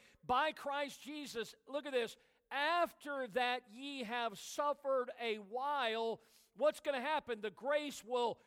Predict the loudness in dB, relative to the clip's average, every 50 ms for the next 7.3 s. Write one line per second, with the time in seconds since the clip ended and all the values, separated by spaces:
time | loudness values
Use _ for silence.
0 | _ _ -2 2 2 2 2 0 -8 -12 -12 -12 _ -6 0 2 2 2 2 0
1 | -2 -4 -4 -4 -6 -8 -8 -6 -2 0 0 0 0 -4 -10 -6 -4 -2 0 2
2 | 0 2 2 2 0 0 0 -4 -8 -6 -6 -6 -8 -10 -14 _ _ -16 -6 -2
3 | -2 -2 -2 -2 2 4 4 4 4 2 0 -6 -14 -10 -4 0 0 0 0 -2
4 | -6 -8 -6 -6 -6 -4 -6 -8 -6 -6 -6 -6 -8 -10 _ _ _ _ -2 -2
5 | -2 -2 -2 -6 -4 2 4 6 6 6 4 4 2 -2 -8 _ _ _ -16 -14
6 | -12 -10 -2 0 2 4 4 4 2 2 0 0 -4 -6 -8 _ -16 -12 -8 -8
7 | -8 -8 -8 -12 -18 -20